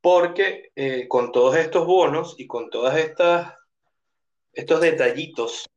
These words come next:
que llamaba un amigo por ahí, estos regalitos del, del gobierno que después nos van a pasar factura, eh, es muy posible que la gente busque refugiarse en estos activos. Pero bueno, ya eso será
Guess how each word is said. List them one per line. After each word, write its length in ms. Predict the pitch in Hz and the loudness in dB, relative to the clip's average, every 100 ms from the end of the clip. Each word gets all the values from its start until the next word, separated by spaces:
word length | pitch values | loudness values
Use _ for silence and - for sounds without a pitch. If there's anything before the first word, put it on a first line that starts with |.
| _ _ - | _ _ -4
que 120 | 117 | -2
llamaba 340 | 110 113 123 | 0 2 4
un 80 | 139 | 2
amigo 300 | 147 147 151 | 2 2 4
por 160 | 147 127 | 4 2
ahí, 140 | 139 | 0
estos 240 | - 151 160 | -2 0 2
regalitos 680 | 156 127 120 139 - 170 | 2 2 0 -2 0 0
del, 240 | 165 143 - | 2 0 0
del 140 | 123 | 2
gobierno 420 | 120 120 123 151 | 4 4 4 4
que 80 | 160 | 2
después 260 | 135 127 131 | 2 2 2
nos 100 | 160 | 2
van 120 | 165 | 2
a 60 | 165 | 2
pasar 280 | 139 131 139 | 0 0 0
factura, 580 | 156 170 147 139 - - _ _ _ _ _ _ - | -2 2 2 2 -4 -12 _ _ _ _ _ _ -2
eh, 1000 | 131 123 123 120 117 113 110 107 101 - _ _ _ _ | 2 4 4 2 2 2 0 -2 -6 -14 _ _ _ _
es 120 | 120 | -4
muy 140 | 135 135 | -2 0
posible 400 | 160 160 151 160 | -2 0 0 0
que 100 | 160 | 0
la 100 | 123 | 0
gente 240 | 113 113 | -2 -2
busque 260 | 139 151 156 | 0 0 0
refugiarse 1000 | 151 147 123 117 113 107 - 131 135 135 _ _ _ _ | -2 -2 -4 -2 0 0 -2 -6 -8 -8 _ _ _ _
en 200 | 120 110 | -6 -4
estos 300 | 104 139 135 | -4 0 0
activos. 540 | - - 151 131 - _ _ _ _ _ - | 0 0 2 2 0 _ _ _ _ _ -2
Pero 200 | 208 202 | 2 2
bueno, 220 | 170 170 | 2 0
ya 140 | 135 | -2
eso 160 | 123 165 | -2 -4
será 720 | 180 123 123 123 131 143 143 | -2 0 0 -2 -2 -4 -6